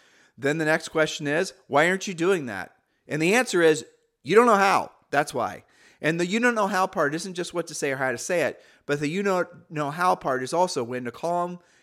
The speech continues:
uh, how to move past your fear, how to really move forward, all the while not being certain of the result. These are all skills-based things that, again, if you're, you know, deciding you wanted to be in the Navy seals and you had to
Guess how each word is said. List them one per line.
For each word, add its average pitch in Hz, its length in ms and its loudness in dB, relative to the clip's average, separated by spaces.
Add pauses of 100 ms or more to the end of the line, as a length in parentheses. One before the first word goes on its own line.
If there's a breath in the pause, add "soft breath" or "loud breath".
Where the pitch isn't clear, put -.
(140 soft breath)
uh, 123 240 -4 (160)
how 151 200 0
to 151 60 -6
move 147 220 -4
past 143 320 -4
your 120 120 -8
fear, 165 460 -6 (260 soft breath)
how 147 160 0
to 135 280 -2
really 175 280 0
move 160 340 0
forward, 156 460 0 (320 soft breath)
all 160 200 6
the 160 80 2
while 147 280 4
not 139 280 -2
being 143 160 -6
certain 147 340 -4
of 135 120 -10
the 135 80 -6
result. 139 500 -2 (180)
These 196 300 -8
are 214 60 4
all 196 120 6
skills-based 180 720 -4
things 123 340 -8 (300 soft breath)
that, 147 240 2
again, 170 280 0
if 139 160 -6
you're, 156 340 -2 (120)
you 151 140 -8
know, 151 100 -4
deciding 143 400 -2
you 147 80 -6
wanted 156 220 -4
to 147 40 -10
be 151 140 -2
in 147 80 -4
the 139 60 -8
Navy 156 260 -4
seals 180 400 -2
and 127 100 -14
you 123 60 -10
had 135 200 -4
to 120 120 -4